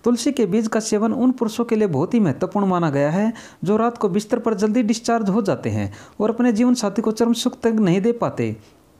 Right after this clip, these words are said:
जिसके कारण उन्हें शर्मिंदगी का सामना करना पड़ता है। अगर आपको शीघ्र पतन व वीर्य संबंधी समस्या से परेशान हैं, तो आप तुलसी एक रामबाण इलाज है।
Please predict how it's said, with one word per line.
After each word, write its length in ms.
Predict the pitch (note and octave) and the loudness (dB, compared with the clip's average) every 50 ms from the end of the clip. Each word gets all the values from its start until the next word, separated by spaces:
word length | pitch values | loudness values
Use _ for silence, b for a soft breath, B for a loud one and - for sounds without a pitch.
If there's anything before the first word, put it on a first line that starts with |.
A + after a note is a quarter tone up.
| _ - _ _ _ _ | _ -20 _ _ _ _
जिसके 360 | - - F#3 A3 - - C4 B3 | -4 -2 -2 -2 0 -2 -2 -2
कारण 220 | B3 A3 A3+ A#3 | 0 -2 0 2
उन्हें 320 | A#3+ A#3 A3+ A#3 A#3+ B3+ B3+ B B B B B | 2 4 4 4 4 2 2 B B B B B
शर्मिंदगी 480 | - - A3 G#3+ A3 A#3 A#3 B3+ B3+ B3 | -4 -2 0 2 2 2 2 2 0 0
का 100 | - G#3+ | 0 -2
सामना 280 | G#3+ - G#3 G#3+ A3 A3 | -2 0 0 0 0 0
करना 240 | A3+ A3 A3+ A#3+ A#3 | 0 0 0 0 0
पड़ता 340 | A#3 - A3 G#3+ - D3 A#2+ | 0 0 -2 0 0 -2 -2
है। 220 | A#2 G#2+ G#2 G#2+ B B B B B | -2 -2 -4 -6 B B B B B
अगर 220 | - G#3+ G#3 B3 - | -2 0 0 0 0
आपको 320 | - A3+ A3+ A3+ - A#3+ | 0 -2 -2 0 -2 -2
शीघ्र 260 | A3+ - C4 A#3+ A#3 - | 0 2 2 0 0 0
पतन 260 | - G#3 - A#3 A3+ | -2 -2 0 0 2
व 120 | A3 A3+ A3+ - | 2 0 0 2
वीर्य 260 | G3+ G#3+ A3 A#3 A#3+ | 2 2 4 4 2
संबंधी 360 | A#3+ - A#3+ A3+ A3 F#3 F3 G#3+ | 2 2 2 2 2 2 2 0
समस्या 460 | - - G3 F#3 F3 - - F3 E3+ | 0 0 0 0 0 0 -2 -2 0
से 140 | E3+ - G3 | 0 -2 -2
परेशान 440 | G3 A#3+ A#3+ A#3+ - A#3+ A3+ G3+ D3 | 2 2 0 2 2 0 0 2 2
हैं, 200 | B2 A2+ G#2+ G#2+ B B B B B | 0 0 -2 -4 B B B B B
तो 80 | - G#3+ | -2 0
आप 160 | A3+ A3+ A3+ - | 0 0 0 0
तुलसी 300 | B3+ G#3+ A3 B3+ B3+ B3 | -2 0 2 2 2 2
एक 200 | - A#3 A#3 A#3 | 2 2 2 2
रामबाण 360 | A3+ A#3 A3 A3 A3 A#3 A#3 | 0 2 2 2 2 0 0
इलाज 380 | A3+ G#3+ G3+ F3+ E3 D3 A#2+ A#2 | 0 0 2 2 2 0 0 -2
है। 200 | A2+ G#2+ G#2+ | -2 -2 -4